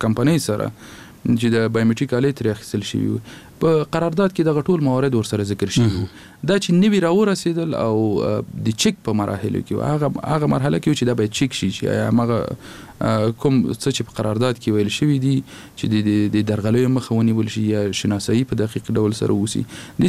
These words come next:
Speaker 1: چک په مرحله کې یو، آه، یو موارد داسې وو چې د، آه، ګوتو، آه، د دویم ځل رای کارول پکې نه وو بلا-،
Speaker 2: مهم.
Speaker 1: آه،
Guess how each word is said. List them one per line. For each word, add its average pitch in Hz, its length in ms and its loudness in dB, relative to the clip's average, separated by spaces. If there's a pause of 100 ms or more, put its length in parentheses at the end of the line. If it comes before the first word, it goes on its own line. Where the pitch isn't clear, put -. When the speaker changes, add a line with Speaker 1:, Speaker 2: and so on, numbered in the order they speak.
Speaker 1:
چک 208 160 0
په 160 160 2
مرحله 151 280 2
کې 185 120 -2
یو، 139 480 2 (220)
آه، 110 260 -2 (100)
یو 139 280 2
موارد 107 500 2 (260)
داسې 113 260 -2
وو 139 180 2
چې - 140 -6 (120)
د، - 80 0
آه، - 760 -4 (120)
ګوتو، 117 260 2 (300)
آه، - 520 -4 (440)
د 113 100 0
دویم 120 220 2
ځل 107 320 -2
رای 113 180 0
کارول 101 580 0 (420)
پکې 110 140 -6
نه 110 160 4
وو 101 140 0
بلا-، - 240 -2
Speaker 2:
مهم. 117 100 4
Speaker 1:
آه، 104 300 -2